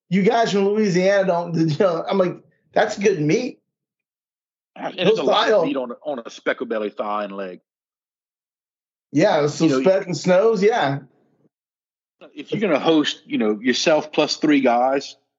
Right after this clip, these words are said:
Speaker 2: at a Super Bowl party or, or a fight or whatever you're gonna do,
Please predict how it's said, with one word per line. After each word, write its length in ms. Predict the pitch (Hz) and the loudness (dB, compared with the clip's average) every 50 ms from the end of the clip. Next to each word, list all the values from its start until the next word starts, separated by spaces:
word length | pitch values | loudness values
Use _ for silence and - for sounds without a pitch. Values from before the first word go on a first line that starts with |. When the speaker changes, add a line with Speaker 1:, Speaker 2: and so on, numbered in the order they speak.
| _ _ - | _ _ -2
Speaker 2:
at 100 | 117 110 | -2 -2
a 80 | 104 | -2
Super 280 | - - - 151 - 143 | 0 -2 -2 -2 0 0
Bowl 380 | 139 139 135 123 - - - - _ _ | 0 0 0 0 -4 -10 -18 -20 _ _
party 440 | 143 139 131 131 131 131 131 131 123 | -2 2 2 2 4 2 2 2 2
or, 200 | 113 107 101 98 | 2 2 0 0
or 240 | 95 95 104 95 92 | -2 -4 -4 -4 -4
a 60 | 87 | -4
fight 340 | - - 139 131 131 127 117 | -4 -4 -2 0 0 0 0
or 60 | 113 | 0
whatever 320 | 104 104 120 135 139 127 123 | 0 2 2 2 2 2 2
you're 100 | 117 113 | 0 0
gonna 140 | 113 107 | 0 0
do, 220 | 98 127 127 113 | 0 0 0 0